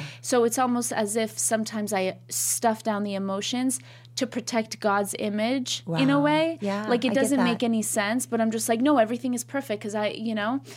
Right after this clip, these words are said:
Speaker 1: But I realize, 'cause on cha-, uh, page one sixty-four of your book, you say that joy connects us to God,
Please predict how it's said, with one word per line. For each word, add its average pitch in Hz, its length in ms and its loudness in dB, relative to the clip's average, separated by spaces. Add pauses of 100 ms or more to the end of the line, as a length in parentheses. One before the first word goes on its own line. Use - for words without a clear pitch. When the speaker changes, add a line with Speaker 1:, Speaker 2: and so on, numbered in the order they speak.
(380)
Speaker 1:
But 247 120 4
I 240 60 6
realize, 240 720 4 (140)
'cause 226 300 2
on 226 240 2
cha-, 226 400 -2
uh, 208 320 2
page 247 400 0
one 226 300 0
sixty-four 214 840 0
of 208 180 -2
your 202 140 2
book, 202 480 0 (580)
you 247 240 4
say 214 380 4
that 196 400 2 (760)
joy 247 460 4
connects 226 440 2
us 214 200 2
to 208 140 0
God, 196 500 -2